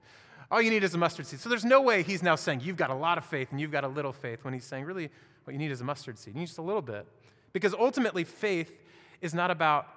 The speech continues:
how much, but it's always about who. It's always about in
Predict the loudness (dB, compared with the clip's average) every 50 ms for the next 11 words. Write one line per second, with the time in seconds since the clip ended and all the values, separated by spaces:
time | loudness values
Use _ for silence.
0 | -20 -20 -14 -6 0 0 2 2 2 0 0 0 0 -2 -4 -8 -12 -16 -16 -16
1 | -18 -12 -12 -12 -12 -8 -6 -6 -4 -4 -4 -6 -6 -6 -6 -6 -8 -10 -16 -12
2 | -10 -10 -10 -10 -12 -16 -20 _ _ _ _ _ _ _ _ _ _ -16 -14 -6
3 | -4 -2 0 0 -2 -2 -2 -2 -2 -2 -2 -4 -4 -4